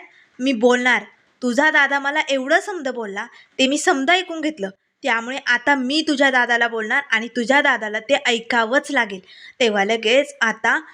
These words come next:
शंतनू मात्र रागानेच रायाकडे बघू लागतो. त्याच वेळेस राया म्हणू लागतो, "सांग ना दादा, अरे या दोन वर्षात मला मिसफायरचा भाऊ कुठे दिसलाच नाही. तेव्हा तिच्या भावाला तिची काळजी नव्हती का? आणि आज अचानक मिसफायरचा भाऊ उगवला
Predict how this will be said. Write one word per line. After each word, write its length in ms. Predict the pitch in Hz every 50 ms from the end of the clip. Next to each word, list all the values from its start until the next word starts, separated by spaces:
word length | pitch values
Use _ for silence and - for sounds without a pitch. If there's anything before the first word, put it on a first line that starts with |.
| - - _ -
शंतनू 520 | - - 349 262 254 262 269 277 311 359
मात्र 260 | 381 381 302 - - 254
रागानेच 640 | 277 277 277 233 226 226 247 285 285 311 359 370 381
रायाकडे 400 | 349 262 240 240 233 254 269 311
बघू 220 | 254 254 247 269
लागतो. 440 | 277 285 - - - 214 - - - _ - - _ _
त्याच 380 | 240 220 220 233 262 277 277 277
वेळेस 240 | 240 247 302 302 311
राया 160 | 285 254 254
म्हणू 100 | 269 269
लागतो, 220 | 285 285 330 330
"सांग 320 | 320 - 339 269 285 320 349
ना 80 | 392
दादा, 300 | 415 415 403 359 320 220 208 - _ _ _ -
अरे 160 | 233 240 269
या 260 | 269 269 269 277 294 302
दोन 280 | 247 285 277 285 285
वर्षात 360 | 277 262 254 - 262 254 285 277 -
मला 220 | 277 247 254 277
मिसफायरचा 580 | 285 277 254 254 - - 277 262 277 269 - 311
भाऊ 220 | 294 302 277 294
कुठे 200 | 294 339 330 381
दिसलाच 500 | 359 359 339 277 - 311 320 392 453 440 453
नाही. 260 | 392 302 262 269 262 - - - - - - _ -
तेव्हा 340 | 214 214 208 202 233 262
तिच्या 280 | 269 269 262 - 302 294
भावाला 360 | 285 269 254 254 269 285 302
तिची 240 | 302 320 302 311 349
काळजी 340 | 349 320 277 262 233 285 370
नव्हती 280 | 453 494 392 - 247
का? 240 | 208 - 226 262 247 196 - - - - - _
आणि 200 | - 226 254 311
आज 400 | 320 - 254 262 294 320 349 339 311 -
अचानक 460 | 294 294 294 311 302 302 311 311 311 302
मिसफायरचा 540 | 294 285 - - 302 277 277 269 302 294
भाऊ 220 | 285 277 269 269 277
उगवला 580 | 269 269 240 269 262 262 254 247 247 254 254